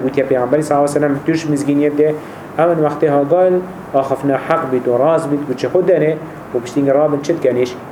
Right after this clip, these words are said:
عملي بيت كن. وهندك يقول يستمعون القول فيتبعون أحسنه.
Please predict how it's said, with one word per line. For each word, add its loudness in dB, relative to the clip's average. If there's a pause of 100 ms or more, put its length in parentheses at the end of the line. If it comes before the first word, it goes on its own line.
(260)
عملي 0
بيت 0
كن. 0 (380)
وهندك 0
يقول 2
يستمعون 0
القول 2
فيتبعون 0
أحسنه. 0